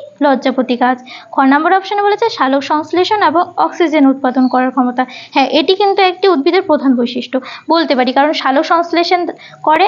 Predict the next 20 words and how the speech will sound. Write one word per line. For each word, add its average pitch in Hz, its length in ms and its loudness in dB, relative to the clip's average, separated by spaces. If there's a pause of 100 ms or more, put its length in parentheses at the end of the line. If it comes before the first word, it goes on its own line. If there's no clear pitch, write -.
এবং 311 200 2
অক্সিজেন 339 480 0
উৎপাদনও 269 500 0
করে, 226 260 -2 (340)
কারণ 277 180 0
অক্সিজেন 359 520 -2
দ্বারা 392 220 4 (300)
মানুষ 285 460 0
অক্সিজেন 285 460 -2
গ্রহণ 277 280 2
করে। 247 100 -4 (800)
উদ্ভিদ 294 320 2
যেহেতু 311 340 2
অক্সিজেন 311 480 0
উৎপাদন 349 420 0
করে, 339 220 0
তাই 330 180 2 (300)
সেখান 311 320 0
থেকে 381 220 0
মানুষ 294 340 2